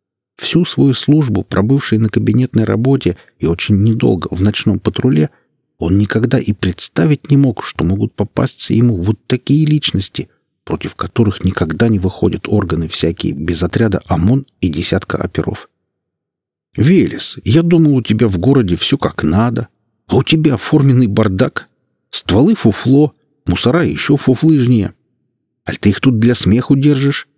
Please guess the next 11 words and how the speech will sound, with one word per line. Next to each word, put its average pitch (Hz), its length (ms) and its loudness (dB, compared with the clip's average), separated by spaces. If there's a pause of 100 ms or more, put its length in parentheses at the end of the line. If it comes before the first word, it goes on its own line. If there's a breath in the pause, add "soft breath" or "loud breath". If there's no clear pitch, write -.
(120)
этих - 300 0 (120)
клоунов?" 131 600 2 (520)
поинтересовался - 720 -6
бандит, - 480 -6
выбрасывая 85 580 -4
пистолет - 480 -4
куда-то - 400 -4
далеко-далеко-далеко 123 1400 0
во 98 140 0
тьму 98 240 0
улицы. 78 500 -6